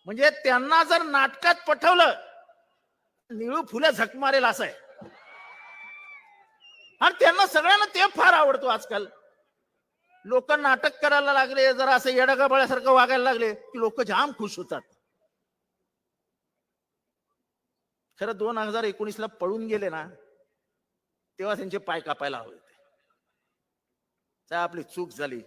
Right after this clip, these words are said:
झिरवळ गरीब आहे. साहेब, गरीब असता तर पळून गेला नसता. आणि मला जबरदस्ती कोणी उचलून घेऊन गेला, हे जे जे सांगत होते ते खोटं बोलत होते.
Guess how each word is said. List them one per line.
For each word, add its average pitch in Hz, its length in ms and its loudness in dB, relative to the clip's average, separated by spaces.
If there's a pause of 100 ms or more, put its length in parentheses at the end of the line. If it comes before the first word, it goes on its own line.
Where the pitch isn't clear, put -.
(840)
झिरवळ 151 280 -6
गरीब 156 400 -8
आहे. 110 260 -10 (1400)
साहेब, 156 320 -10
गरीब 160 260 -8
असता 165 180 -8
तर - 60 -4
पळून 156 340 -10
गेला 143 180 -6
नसता. 113 300 -18 (880)
आणि 160 120 -12
मला 175 220 -2
जबरदस्ती 233 640 -4
कोणी 349 240 -2
उचलून 285 380 -6
घेऊन 233 240 -2
गेला, 214 280 -2 (220)
हे 214 100 -4
जे 190 180 -6
जे 269 160 2
सांगत 233 320 -2
होते 247 240 0 (280)
ते - 200 -12
खोटं 208 360 0
बोलत 240 300 0
होते. 247 280 -4